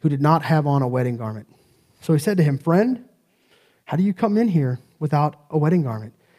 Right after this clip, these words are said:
A-, and the, the response is, it says that he was speechless. Let me ask you this question. What is your possible explanation to your king?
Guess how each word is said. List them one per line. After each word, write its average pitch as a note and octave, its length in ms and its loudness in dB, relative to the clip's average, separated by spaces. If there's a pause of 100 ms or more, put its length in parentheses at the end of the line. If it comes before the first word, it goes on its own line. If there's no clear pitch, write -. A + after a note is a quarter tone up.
(220)
A-, F3+ 180 2
and F3+ 240 2
the, E3+ 220 2
the D#3+ 260 2
response G#3+ 480 2
is, D3 220 2
it D3 80 -4
says D3+ 220 0
that C#3 160 -4
he F3 120 0
was C#3+ 180 -4
speechless. - 720 -12 (1200)
Let - 80 -14
me A#3+ 40 -8
ask G#3+ 160 -4
you F#3 60 2
this D3+ 120 -4
question. - 440 -12 (4000)
What - 220 -2
is D#3 200 0
your C#3+ 100 0
possible F#3+ 880 -4
explanation D#3 760 -2
to - 160 -6
your C#3 220 -2
king? A2+ 360 -10